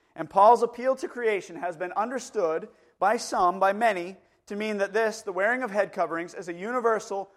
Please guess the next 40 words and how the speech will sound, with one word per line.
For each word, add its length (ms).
not 300
a 40
cultural 520
truth. 480
That, 300
in 100
other 160
words, 320
women 300
should 140
wear 200
head 240
co-, 240
head 240
coverings 340
today 380
because 1000
Paul 300
points 440
to 140
creation 540
and 100
says, 320
"This 360
created 460
order 340
existed 520
in 100
all 240
time, 480
not 280
just 380
in 240
Corinth 580
in 100
a 60
set 560
period 380
of 160
time." 400